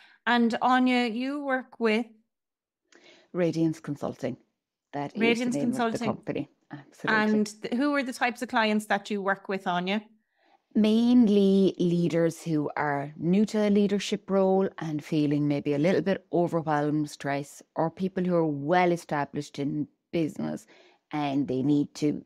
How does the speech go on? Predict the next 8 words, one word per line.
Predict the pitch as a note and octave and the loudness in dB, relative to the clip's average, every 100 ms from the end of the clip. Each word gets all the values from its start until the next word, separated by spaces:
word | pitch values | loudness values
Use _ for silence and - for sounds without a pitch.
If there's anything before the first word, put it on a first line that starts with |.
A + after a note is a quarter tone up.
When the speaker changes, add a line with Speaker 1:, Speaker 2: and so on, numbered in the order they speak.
| _ | _
Speaker 2:
introduce | F3+ D#3+ - D3+ D3 D3+ - - - | -4 -4 -6 -6 -4 -6 -8 -20 -14
change. | - F3 D#3+ D3 D3+ D#3 D3+ D3+ D3 - - _ _ | -2 2 4 4 4 2 2 0 -2 -6 -16 _ _
They're | - C#3 | -8 -4
going | D3+ D#3 | 0 0
for | D#3 D#3+ | 0 -2
growth | D3+ - D#3 D3+ D3+ C#3+ - - | -4 -2 0 0 -2 -6 -20 -12
and | D3 C#3+ | -8 -8
transform. | - C#3+ C3+ - D3+ D3 D3+ | -6 -8 -8 -6 -4 -2 -4